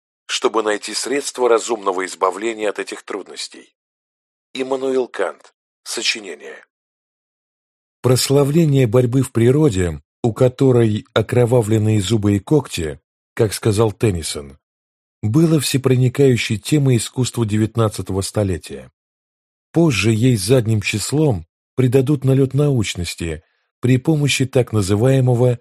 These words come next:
социал-дарвинизма. Хотя ссылка на Дарвина анахронична и несправедлива.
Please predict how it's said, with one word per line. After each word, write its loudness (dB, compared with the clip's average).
социал-дарвинизма. 0
Хотя 0
ссылка -2
на 2
Дарвина -2
анахронична 0
и -2
несправедлива. -2